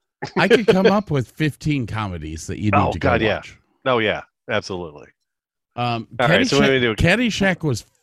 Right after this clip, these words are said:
Speaker 2: fabulous.
Speaker 1: Yeah.
Speaker 2: Is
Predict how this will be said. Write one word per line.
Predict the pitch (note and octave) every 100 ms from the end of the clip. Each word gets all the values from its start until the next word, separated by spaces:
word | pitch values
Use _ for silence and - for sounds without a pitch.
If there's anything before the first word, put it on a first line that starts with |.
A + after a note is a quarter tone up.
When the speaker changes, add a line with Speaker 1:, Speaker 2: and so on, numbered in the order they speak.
| _ -
Speaker 2:
fabulous. | A#2 F#2 C2+ - - - - _ _ _ _ -
Speaker 1:
Yeah. | F#3+ - _ _ _ _ _ _ _
Speaker 2:
Is | D#3 D#3 D3